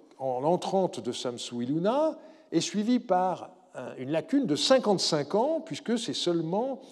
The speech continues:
euh, à partir de l'an vingt d'Amiditana qu'on voit, euh, apparaître à Dour, à Biéchour, euh, des, du clergé,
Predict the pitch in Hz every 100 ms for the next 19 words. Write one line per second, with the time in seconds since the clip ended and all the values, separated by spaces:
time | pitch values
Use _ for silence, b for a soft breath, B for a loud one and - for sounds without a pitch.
0 | B - 135 - 147 - 233 143 139 139
1 | 127 220 240 151 139 139 151 127 127 220
2 | 233 143 107 160 220 214 B B - -
3 | 117 - 113 - - 247 247 127 127 160
4 | 190 127 131 135 120 113 110 - 208 262
5 | 180 B B - 131 123 110 110 113 143
6 | 165 139 131 160 160 139 - 156 214 240